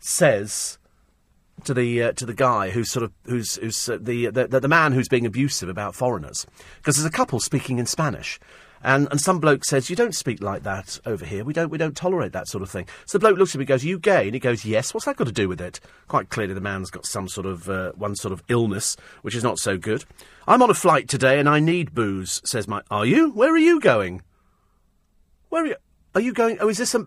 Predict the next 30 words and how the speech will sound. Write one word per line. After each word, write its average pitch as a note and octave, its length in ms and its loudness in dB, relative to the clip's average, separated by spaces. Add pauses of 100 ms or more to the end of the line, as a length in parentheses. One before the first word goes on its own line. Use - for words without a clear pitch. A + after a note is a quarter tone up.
are G3 40 0
you G#3 100 -4
going A3 200 -2
to - 80 -2
America? A#3+ 580 -2 (840)
You D#3 100 -8
going G3 160 6
to G3 80 0
America G#3 480 0
today?" E2 480 -8 (240)
<laughs> - 240 -20
"Have - 100 -10 (720)
you F3+ 160 2
still G#3 200 4
got E3+ 180 4
snow G#3+ 320 4
in D3 160 4
Kent, F#3 320 2
Michael?" A#2 420 -2 (840)
He B2+ 80 -4
says, C3+ 240 2
"I've C#3 120 4
just E3+ 200 0
introduced D3 460 0
Paul D3+ 200 4
the C3+ 80 -2
Cabbie C#3 340 2
to - 140 -6
your G2 60 -2
show." F#2+ 400 -2